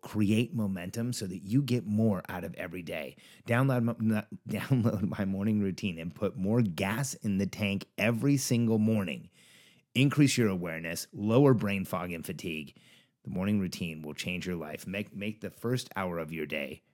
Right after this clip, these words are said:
your best hour of your day. Scharfen dot com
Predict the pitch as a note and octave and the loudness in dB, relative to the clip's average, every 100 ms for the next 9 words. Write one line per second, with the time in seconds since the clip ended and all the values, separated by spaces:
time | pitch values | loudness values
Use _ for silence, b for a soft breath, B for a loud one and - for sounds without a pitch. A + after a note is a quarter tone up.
0 | _ G2+ G2 D#2 E2+ F2 - G2 G2+ G#2+ | _ -6 -4 -4 -4 -6 -6 -4 -2 0
1 | G#2 A2 G2+ A2+ G#2+ - - F#2 F#2 G#2 | 0 -2 -2 -2 -4 -8 -4 -4 -2 -2
2 | F#2+ F2+ - F2 C2+ - | -2 -4 -6 -10 -10 -14